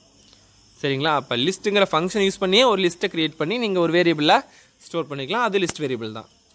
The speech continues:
சரி, ஸ்கொயர்ஸ் வேணும் அப்படின்னா, ஸ்கொயர் அப்படின்னு சொல்லிட்டு ஒரு லிஸ்ட்டை எம்டியை கிரியேட் பண்ணிக்கிட்டோம். X in range அப்படின்னு சொல்லிட்டு நம்ம என்ன பண்றோம்? அந்த for loop, அந்த for loop யூஸ் பண்ணி ஒன் கமா லெவன் வரைக்கும் கொடுத்துட்டு அதுக்குள்ள என்ன பண்றோம்?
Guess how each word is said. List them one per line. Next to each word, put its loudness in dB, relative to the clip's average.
சரி, -4
ஸ்கொயர்ஸ் 4
வேணும் -2
அப்படின்னா, -6
ஸ்கொயர் 0
அப்படின்னு -6
சொல்லிட்டு -4
ஒரு -6
லிஸ்ட்டை -2
எம்டியை -2
கிரியேட் -2
பண்ணிக்கிட்டோம். -4
X 0
in -2
range 0
அப்படின்னு -4
சொல்லிட்டு -4
நம்ம -2
என்ன 0
பண்றோம்? 0
அந்த -4
for 6
loop, -2
அந்த -4
for -2
loop -8
யூஸ் -12
பண்ணி -6
ஒன் -2
கமா 0
லெவன் 2
வரைக்கும் -8
கொடுத்துட்டு -6
அதுக்குள்ள 4
என்ன 0
பண்றோம்? -2